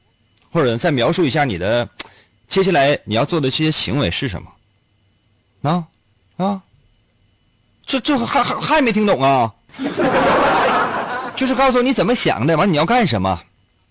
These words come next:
这样，比如说哈，呃，我，我可以，可以给大伙儿几种选择哈。比如说第一种选择什么呢？呃，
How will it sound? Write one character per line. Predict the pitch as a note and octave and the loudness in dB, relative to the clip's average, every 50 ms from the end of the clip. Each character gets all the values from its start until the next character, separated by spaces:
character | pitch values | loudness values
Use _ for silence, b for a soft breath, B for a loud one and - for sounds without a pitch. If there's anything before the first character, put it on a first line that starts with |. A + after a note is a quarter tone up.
| _ _ | _ _
这 | - C#3+ C3+ | -4 -2 -2
样， | B2 A2 G2+ - - | -2 -2 -6 -10 -6
比 | F#2 G2+ | -4 -4
如 | A#2 | -2
说 | A#2 B2+ G#2+ | 0 0 0
哈， | G2+ A2+ A2 F#2+ - _ B B B B B B B B B B B B | 2 0 -2 -2 -6 _ B B B B B B B B B B B B
呃， | - A#2 A#2 A#2 | -2 -2 0 0
我， | B2+ C3+ | 0 0
我 | A2 C3 D3 | 2 0 0
可 | - D3+ | 0 0
以， | D3 | -2
可 | - - - - C#3+ | -2 -4 -4 -2 0
以 | B2+ | 0
给 | B2 | 2
大 | B2+ C3+ C#3 | 2 2 2
伙 | |
儿 | C3+ A#2 | 2 0
几 | A2 C3 | 0 -2
种 | C#3 C#3 | -2 -2
选 | - A2 E2 D#2 | -4 -4 -6 -4
择 | D#2 E2+ F#2 | -4 -2 -2
哈。 | G2+ F#2+ F2 - - | -2 -2 -4 -6 -10
比 | - F2+ | -8 -6
如 | |
说 | G2+ A#2 | -6 -2
第 | - C#3 | -2 0
一 | |
种 | B2+ C3 | 0 0
选 | A2+ A2 F#2+ D#2 | 0 0 -2 -2
择 | E2 E2+ | -2 -4
什 | E2+ D#2+ | -4 -4
么 | D2+ D#2 | -6 -6
呢？ | D#2 D#2 - _ _ _ _ - | -6 -8 -12 _ _ _ _ -12
呃， | - G2 G2 F#2 F2 E2+ E2 D2 C2 B1 B1 | -8 -6 -6 -6 -6 -8 -8 -10 -12 -14 -16